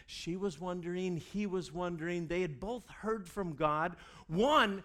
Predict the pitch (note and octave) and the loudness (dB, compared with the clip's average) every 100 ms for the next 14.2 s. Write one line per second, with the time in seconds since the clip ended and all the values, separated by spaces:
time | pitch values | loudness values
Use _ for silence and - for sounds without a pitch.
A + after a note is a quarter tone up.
0 | - - D#3+ E3 E3+ D#3+ B2+ - A3 - | -12 -6 -2 0 0 0 -2 -6 -8 -8
1 | - D#3 A2+ G#2+ - G#2+ - - _ _ | -8 -8 -6 -10 -10 -14 -14 -20 _ _
2 | _ _ _ _ _ _ _ _ _ _ | _ _ _ _ _ _ _ _ _ _
3 | - A2+ G3 E3+ F2 D#2 - _ _ _ | -18 -10 -8 -8 -10 -16 -20 _ _ _
4 | _ _ _ _ - C#3+ C#3+ B2+ B2 B2 | _ _ _ _ -12 -10 -8 -10 -12 -12
5 | B2 A#2 G#2+ G#2+ B2 C3+ C#3+ D#3 D#3 _ | -14 -14 -14 -8 -8 -6 -6 -8 -14 _
6 | _ _ _ D3+ F3 A#2+ - - _ _ | _ _ _ -10 -10 -10 -14 -20 _ _
7 | _ _ _ C#3 C3+ C#3+ B2 G2+ - _ | _ _ _ -14 -12 -12 -12 -16 -20 _
8 | _ _ _ _ _ _ _ _ _ _ | _ _ _ _ _ _ _ _ _ _
9 | - - - F3 F#3+ C#3+ C3 B2 - D3+ | -20 -16 -2 2 2 2 2 0 -2 -6
10 | - F3+ G3+ F3+ C#3+ C3+ - _ _ - | 2 6 6 4 2 0 -8 _ _ -8
11 | - C3+ C3+ C3 C3 B2 B2+ A2+ - D3 | -2 0 -2 -4 -6 0 0 0 0 2
12 | C3 C3+ C3 C3 A#2 A2 - G#3+ A3 A3+ | 4 2 2 -2 -2 -6 -2 0 0 0
13 | G3 G3+ - G3 G3 F3 F#3 D3 B2 A#2 | 0 0 -2 -4 -4 -4 -2 0 -2 -4
14 | C#3 C3 | -10 -10